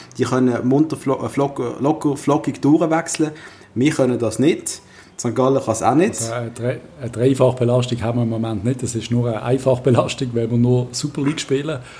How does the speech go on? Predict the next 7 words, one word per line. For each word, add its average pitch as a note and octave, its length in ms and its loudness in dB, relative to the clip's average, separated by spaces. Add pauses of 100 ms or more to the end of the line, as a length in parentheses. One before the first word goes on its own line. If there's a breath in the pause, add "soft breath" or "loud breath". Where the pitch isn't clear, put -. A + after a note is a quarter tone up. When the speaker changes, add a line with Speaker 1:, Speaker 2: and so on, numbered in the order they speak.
(320 loud breath)
Speaker 2:
Aber A#2+ 500 2 (160)
ja, A2 240 -6 (160)
geht C#3 120 6
allen D#3+ 240 6
gleich F3+ 380 0
und C#3 560 -2
wir D3 520 2